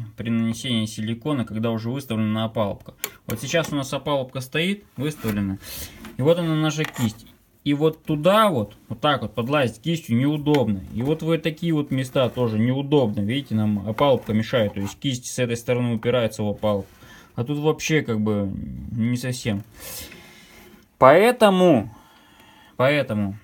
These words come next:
первоначально модель наша была закреплена, зафиксирована вертикально. Но вот этот способ не надо воспринимать как догму. Бывают не такие сложные модели, к примеру. И вот тоже есть, э,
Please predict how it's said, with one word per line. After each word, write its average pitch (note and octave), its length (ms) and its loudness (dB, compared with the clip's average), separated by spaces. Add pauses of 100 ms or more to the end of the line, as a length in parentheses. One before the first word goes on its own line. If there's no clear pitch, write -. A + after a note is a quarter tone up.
(420)
первоначально D3+ 840 2 (140)
модель C3 460 2
наша C#3 420 0
была C3 380 2
закреплена, B2 800 -4 (180)
зафиксирована A2+ 600 -4
вертикально. B2 760 0
Но A#2+ 480 0 (240)
вот A#2+ 100 -6
этот E3+ 280 0
способ G3 460 -2
не A#2+ 80 0
надо D3 440 -2 (1900)
воспринимать D#3 640 -2
как C#3+ 200 -4
догму. A2 420 -2
Бывают F3 500 -2
не C#3 300 -6
такие E3 320 -4
сложные C#3+ 480 -2
модели, C3+ 460 -2
к G#2 60 -10
примеру. G#2 420 -2
И G2+ 120 -4
вот B2+ 420 -6
тоже B2+ 320 -2
есть, A2+ 400 -4
э, G2+ 280 -4